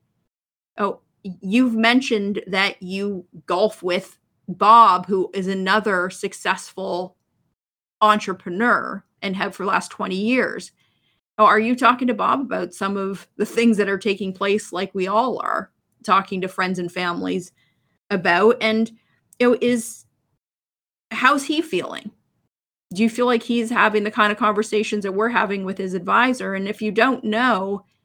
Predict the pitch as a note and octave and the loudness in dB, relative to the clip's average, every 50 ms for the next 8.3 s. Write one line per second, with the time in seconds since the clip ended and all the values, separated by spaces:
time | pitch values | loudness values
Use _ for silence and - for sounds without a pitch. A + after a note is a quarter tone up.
0 | _ _ _ _ _ _ _ _ _ A3 G#3+ G#3+ G#3 G#3+ G#3 - - A#3 B3 B3 | _ _ _ _ _ _ _ _ _ -2 0 0 0 -2 -2 0 2 2 2 2
1 | B3 A#3+ A3 G3+ G3 F3+ E3+ E3 G3+ G#3+ B3 C#4 C#4+ C4+ C#4 - - G#3 F#3 E3+ | 2 0 0 0 -2 -4 -6 0 2 2 4 4 2 0 -2 -4 -8 -8 -8 -8
2 | - - - - A3 G#3+ G#3 G#3 G3+ G3+ G3+ - - _ - G#3+ G#3+ _ G#3 G#3 | -10 -12 -8 -4 -2 -2 0 -2 -2 -4 -6 -8 -10 _ -6 -6 -4 _ -4 -2
3 | G3+ G#3+ A#3+ C4 C#4+ B3 A3 F#3 F3+ F#3 F#3 F#3 E3+ F3 F3+ F3 - - G#3 A3+ | 0 0 2 2 2 2 2 0 -4 -6 -6 -8 -6 -6 -8 -10 -4 0 0 0
4 | C4+ - - G#3 G3+ G3 F#3+ - - G#3 G3 G#3+ A3 G#3+ - - B3 B3+ B3 - | 0 0 -4 -4 -4 -4 -6 -4 -4 -4 -2 -2 -4 -2 0 0 0 0 0 -4
5 | G#3 G#3 A3 G3+ - - G3 G3 G3 - G#3+ G3+ A3 C4 B3+ - - G3+ G3 - | -8 -8 -8 -10 -8 -10 -10 -10 -6 -6 -2 -2 -2 -2 -2 -4 -6 -6 -6 -4
6 | - F#3 F#3 F#3+ G#3 A3+ A3+ B3 D#4+ A#3+ A#3 - G3+ F#3 F#3 F#3 G3 G#3 G3 G#3 | -6 -6 -4 -2 -2 -2 -2 0 0 -2 0 0 -4 -2 0 0 0 0 -2 -2
7 | G3+ G3+ G#3+ - - A3 G#3 G#3 G#3+ - - G#3+ A3+ A3+ - - B3+ E4+ - _ | -4 -4 -6 -6 -6 -4 -4 -4 -4 -4 -2 -2 -2 0 0 0 0 0 -2 _
8 | - - - - - - | -16 -16 -14 -18 -20 -20